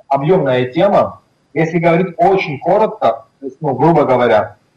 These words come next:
то в Европе преимущественно автобаны. И там совсем другая техника передвижения, потому что в Азии, не считая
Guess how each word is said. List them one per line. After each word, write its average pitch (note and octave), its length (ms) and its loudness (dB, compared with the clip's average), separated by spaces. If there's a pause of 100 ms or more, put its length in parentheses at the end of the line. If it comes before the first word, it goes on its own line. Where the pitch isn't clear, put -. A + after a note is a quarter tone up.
(140)
то D3+ 140 2
в C#3+ 60 -4
Европе F#3 500 2
преимущественно F3 680 0
автобаны. C#3+ 840 0 (240)
И - 60 -14
там F3 220 0
совсем F#3 320 0
другая F#3 440 2
техника C#3 440 -2
передвижения, B2+ 760 -2
потому D#3 240 -2
что - 140 -4
в - 100 -2
Азии, F#3 540 0 (220)
не C#3+ 80 -8
считая C#3+ 460 2